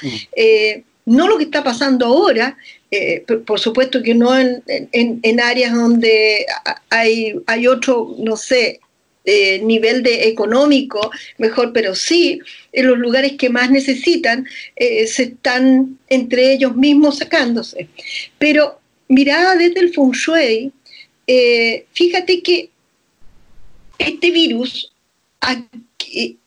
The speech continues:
Speaker 2: qué parte del cuerpo es el que está ataca-, eh, realmente atacando? Y es al pulmón,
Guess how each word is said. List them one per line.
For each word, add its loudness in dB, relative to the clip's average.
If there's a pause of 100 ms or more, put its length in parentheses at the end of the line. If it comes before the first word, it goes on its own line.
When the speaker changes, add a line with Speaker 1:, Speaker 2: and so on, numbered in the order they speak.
(220)
Speaker 2:
qué 0
parte -2
del 0
cuerpo 2
es 2
el -2
que -4
está -2
ataca-, -6
eh, 0 (140)
realmente 0
atacando? -4 (300)
Y 0
es -2
al -2
pulmón, 0